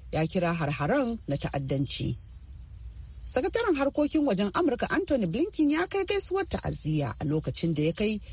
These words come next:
ziyara birnin Tokyo yau Litinin, biyo bayan kisan tsohon Firaministan Japan Shinzo Abe. "Muna jimami tare da jama'ar Japan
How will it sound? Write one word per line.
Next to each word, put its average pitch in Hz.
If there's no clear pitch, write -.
ziyara 202
birnin 156
Tokyo 285
yau 311
Litinin, 139
biyo 147
bayan 165
kisan 156
tsohon 180
Firaministan 180
Japan 247
Shinzo 302
Abe. 139
"Muna 370
jimami 202
tare 214
da 175
jama'ar 175
Japan 135